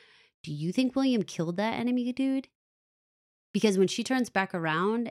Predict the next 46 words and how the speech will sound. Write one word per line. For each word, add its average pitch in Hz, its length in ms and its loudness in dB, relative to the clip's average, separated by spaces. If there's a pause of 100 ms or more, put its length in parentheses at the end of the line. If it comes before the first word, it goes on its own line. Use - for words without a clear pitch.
and 165 480 -2
she 180 360 -2
hasn't 180 300 0
gotten 175 200 0
the 170 40 -4
water 156 280 -2
there. 196 240 0
Now, 190 240 4
again, 196 440 0
we 190 180 -2
have 208 120 0
no, 214 240 2
we 202 180 -2
have 208 80 4
no 233 220 4
idea 247 300 0
how 185 160 -2
long 185 240 0
she 180 160 -4
stood 151 240 -6
there. - 240 -12 (840)
Two 196 160 -2
minutes, 196 380 0
five 165 280 0
minutes, 175 380 -2
ten 165 240 0
minutes, 175 300 -2
twenty 156 360 -2
minutes. 180 500 -2
How 202 120 2
long 233 240 2
did 208 120 -2
she 202 160 -4
stand 190 280 0
there 160 100 -2
and 147 120 -2
not 156 240 0
bring 180 180 0
the 165 80 0
water 170 280 -2
back 135 240 -6
to 156 80 -10
him? 147 320 -4 (520)
We 214 100 4
don't 240 200 4
know. 180 400 0